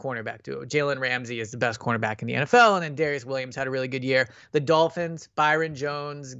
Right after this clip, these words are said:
uh, Xavier Howard, if he is there, they're very good. So I, I would say, like, the Rams, the Dolphins,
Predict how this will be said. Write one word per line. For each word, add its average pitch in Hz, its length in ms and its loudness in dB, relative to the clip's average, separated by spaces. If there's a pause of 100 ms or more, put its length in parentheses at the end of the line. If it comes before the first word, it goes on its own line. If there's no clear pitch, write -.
(100)
uh, 123 320 2
Xavier 135 340 -2
Howard, 131 360 2
if 123 140 -10
he 127 120 -6
is 117 140 -8
there, 123 380 0 (260)
they're 143 180 2
very 135 280 2
good. 123 420 0 (160)
So 180 120 0
I, 180 140 6
I 175 140 4
would 240 160 2
say, 185 180 0
like, 143 300 0 (360)
the 135 100 -6
Rams, 180 560 0
the 170 100 -2
Dolphins, 147 800 -2